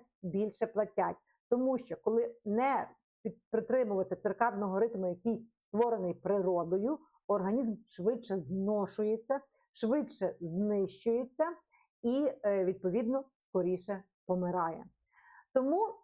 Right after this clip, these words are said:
якщо ми сьогодні подивимося на головні чотири, чотири, е, чотири чарівні таблетки, які уповільнюють нашу старість, і підведемо підсумки,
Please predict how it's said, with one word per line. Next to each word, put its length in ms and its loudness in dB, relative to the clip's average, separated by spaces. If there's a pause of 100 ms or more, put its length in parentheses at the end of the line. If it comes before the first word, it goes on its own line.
якщо 360 0
ми 140 0
сьогодні 540 0
подивимося 680 0
на 340 0 (920)
головні 380 0
чотири, 580 0
чотири, 720 0 (300)
е, 240 0 (140)
чотири 480 2
чарівні 460 0
таблетки, 640 0
які 300 0
уповільнюють 680 -2
нашу 300 -4
старість, 600 -2
і 60 -4
підведемо 580 0
підсумки, 640 -4